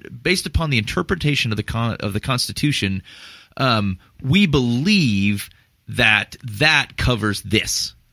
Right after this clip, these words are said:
That was the ruling. Okay, so it was, it was always a judicial ruling. It wasn't somewhere,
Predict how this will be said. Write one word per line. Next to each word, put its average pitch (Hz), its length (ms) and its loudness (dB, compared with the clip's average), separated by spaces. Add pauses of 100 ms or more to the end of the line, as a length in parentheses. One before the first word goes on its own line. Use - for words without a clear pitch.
(240)
That - 160 0
was 147 160 2
the 131 100 0
ruling. 110 400 -2 (320)
Okay, 120 340 2
so 175 180 0
it 165 100 2
was, 165 180 0
it - 120 -2
was 139 180 0 (100)
always 269 480 0
a 156 80 0
judicial 147 500 0
ruling. 123 380 4
It 92 100 0
wasn't 226 400 -2
somewhere, 135 540 0